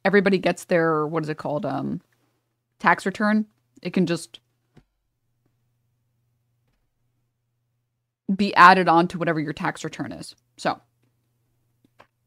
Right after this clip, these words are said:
Malice, thank you so much for the Prime. Also, um,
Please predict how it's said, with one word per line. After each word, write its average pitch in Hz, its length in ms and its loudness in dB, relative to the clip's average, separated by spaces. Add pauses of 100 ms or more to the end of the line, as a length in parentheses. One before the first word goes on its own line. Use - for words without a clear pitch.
(1160)
Malice, 349 300 4
thank 403 140 -6
you 392 60 -6
so 392 60 -4
much 359 140 -2
for 311 80 -2
the 285 60 -4
Prime. 226 360 -2 (4000)
Also, 214 400 8
um, 165 460 2